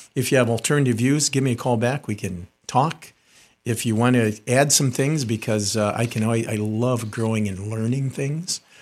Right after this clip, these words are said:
Uh, you know, give me a call and you say, "Hey, that brought this idea," and 'cause I wanna grow also.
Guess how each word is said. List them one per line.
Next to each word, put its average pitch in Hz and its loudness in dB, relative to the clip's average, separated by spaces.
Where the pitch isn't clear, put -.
Uh, 104 -2
you 113 -2
know, 104 -2
give 113 -2
me 117 2
a 104 0
call 120 -2
and 98 -4
you 104 -8
say, - -4
"Hey, 143 -2
that 127 -4
brought 120 -4
this 117 0
idea," 117 -2
and 104 -4
'cause 107 -6
I 127 -2
wanna 123 2
grow 107 -2
also. 127 0